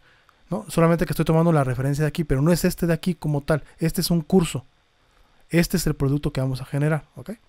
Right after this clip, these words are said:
Bueno, vamos a dejarlo así. Y repito, aquí la parte importante se va a encontrar aquí, donde dice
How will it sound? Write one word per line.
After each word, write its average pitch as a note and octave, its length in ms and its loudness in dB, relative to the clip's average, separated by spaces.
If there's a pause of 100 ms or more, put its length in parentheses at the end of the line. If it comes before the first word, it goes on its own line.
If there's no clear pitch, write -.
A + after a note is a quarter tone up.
(140)
Bueno, B2+ 180 -6 (260)
vamos F3+ 220 2
a E3+ 40 6
dejarlo E3+ 260 2
así. C#4 320 4 (1120)
Y F3+ 140 6
repito, F3 300 4
aquí A3 180 0
la A3 120 8
parte B3+ 220 4
importante G3+ 540 0 (120)
se - 140 -2
va E3+ 80 4
a F#3+ 40 4
encontrar F#3+ 500 4 (160)
aquí, D3 440 0
donde C#3+ 200 0
dice E3 360 2